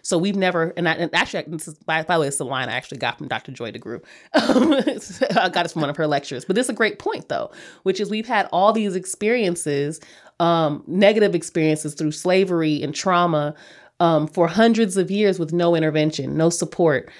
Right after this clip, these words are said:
nothing to, nothing around the healing of that, um, at least not on an institutional level.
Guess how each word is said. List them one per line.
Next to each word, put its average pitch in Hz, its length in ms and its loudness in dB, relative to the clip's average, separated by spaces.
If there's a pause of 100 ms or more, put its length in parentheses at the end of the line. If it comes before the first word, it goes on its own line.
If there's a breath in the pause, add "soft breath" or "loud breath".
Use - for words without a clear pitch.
(160 loud breath)
nothing 175 380 0
to, 147 360 -2
nothing 180 560 0 (260 soft breath)
around 160 680 0
the 156 80 -2
healing 185 500 -2
of 139 120 -10
that, 131 360 -6 (360 soft breath)
um, 165 160 0
at 180 40 0
least 233 160 -2
not 190 180 2
on 170 100 6
an 160 80 4
institutional 156 680 0
level. - 420 -4